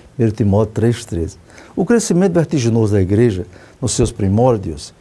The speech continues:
trouxe diversos problemas. Entre os conversos, havia pessoas de outros lugares, além de judeus. Os problemas espirituais e sociais não tardaram a surgir.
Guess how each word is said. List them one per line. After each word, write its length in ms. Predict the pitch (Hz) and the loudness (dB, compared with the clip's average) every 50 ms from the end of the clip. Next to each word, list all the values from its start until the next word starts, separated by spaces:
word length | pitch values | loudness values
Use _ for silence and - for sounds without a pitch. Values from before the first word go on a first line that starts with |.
| - - - - _ _ _ | -20 -20 -20 -20 _ _ _
trouxe 440 | - 165 180 190 202 - - - | 0 2 2 2 2 0 -2 -2
diversos 420 | 165 151 147 123 120 170 185 - - | 0 2 2 2 2 2 2 0 0
problemas. 640 | - - 208 180 139 127 110 92 82 80 78 - - _ _ _ - - - - - - _ _ _ _ - - - _ - | 0 0 0 2 2 0 0 -2 -4 -6 -10 -12 -18 _ _ _ -20 -20 -20 -20 -20 -20 _ _ _ _ -20 -20 -20 _ 0
Entre 240 | 135 135 135 131 139 | 0 0 2 0 -2
os 160 | 120 - - | -6 -6 -6
conversos, 720 | - - 107 92 85 92 107 127 147 147 - - - - - - - - - - - | -6 -4 -4 -2 0 2 2 2 2 0 -4 -10 -16 -18 -20 -20 -20 -20 -18 -8 -4
havia 240 | 131 120 123 147 143 | -2 0 0 0 0
pessoas 500 | 143 - 131 107 - - - 123 113 104 | 0 -2 -2 -2 -2 -4 -2 -2 -2 0
de 140 | 104 107 120 | 0 0 0
outros 240 | 120 117 - 104 92 | 0 0 -2 -4 -4
lugares, 580 | 95 85 98 95 98 98 107 113 120 113 - - - - - _ _ - - - - - - - - - - - - - | -4 -4 -2 0 0 0 0 -2 -4 -8 -12 -18 -20 -20 -20 _ _ -20 -20 -20 -20 -20 -20 -20 -20 -20 -20 -20 -4 0
além 340 | 139 143 147 160 180 190 180 | 2 4 4 4 4 2 0
de 80 | 160 | 0
judeus. 720 | 175 143 196 196 139 110 107 98 92 87 - - - - - _ _ _ _ - - - - - - - | -2 -2 -2 -2 0 0 0 0 -2 -4 -8 -12 -16 -18 -20 _ _ _ _ -20 -20 -20 -20 -20 -10 -4
Os 160 | - 220 - - | -4 -4 -4 -2
problemas 480 | - - 165 131 120 135 160 165 151 | 0 0 0 2 2 2 2 0 -2
espirituais 720 | - - - 135 120 - 113 101 98 110 123 131 131 113 95 | -4 -4 -4 -4 -2 -2 -2 0 2 2 2 2 2 0 -2
e 20 | |
sociais 480 | - - 120 104 - - 123 123 123 120 | -2 -4 -4 -4 -2 -2 -2 0 0 0
não 240 | 151 185 214 214 | 0 0 0 0
tardaram 600 | 208 - - 127 101 95 95 92 107 110 117 117 | -2 -2 -2 -4 -2 -2 -2 -2 0 0 0 -2
a 20 | 113 | -4
surgir. 480 | - - - 117 90 82 69 57 62 | -4 -4 -4 -4 -4 -6 -10 -14 -14